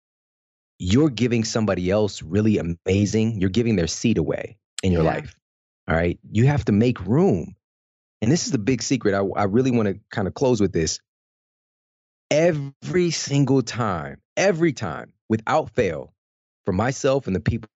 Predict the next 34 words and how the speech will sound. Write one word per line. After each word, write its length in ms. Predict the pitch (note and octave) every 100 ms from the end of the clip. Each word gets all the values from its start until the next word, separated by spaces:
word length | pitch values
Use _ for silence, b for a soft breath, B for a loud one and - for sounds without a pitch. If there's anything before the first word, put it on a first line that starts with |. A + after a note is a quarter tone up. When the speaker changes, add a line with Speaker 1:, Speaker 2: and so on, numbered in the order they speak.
| G2+
Speaker 1:
that 160 | F2+ E2+
are 80 | E2+
around 320 | G#2 A#2 F#2+
me, 260 | D#2 D2+ - _ _ _ _ _
whenever 480 | - F#2 - B2 C#3+
they've 200 | B2 A#2
made 180 | G#2+ G#2
the 60 | G2
decision, 360 | F#2 G#2+ F#2+
like, 180 | E2 E2
"You 60 | G2+
know 100 | G#2+
what, 260 | A2+ A2 -
I, 240 | G2+ G2 -
I 60 |
really 300 | F#2 F#2+ G2+
need 200 | G2 F#2+ -
to 160 | F2+
let 240 | E2+ F2 -
this 220 | - -
go." 520 | - - G#2+ - - - _ _ _ _ _ _ A#2+
Every 320 | B2+ B2+ D3+
time 600 | - A#2 G2 F#2 F2 D#2+ _ _ _ _ _ G2
when 120 | F#2+
they've 180 | B2+ A#2
done 200 | C3+ D3+
that, 260 | E3+ - -
and 100 | G2+
they've 160 | G2 F2+
done 200 | G#2+ A2
that 160 | G#2
in 180 | F#2+ E2+ - _ _ -
a, 140 | E2+ - -
a 180 | C#2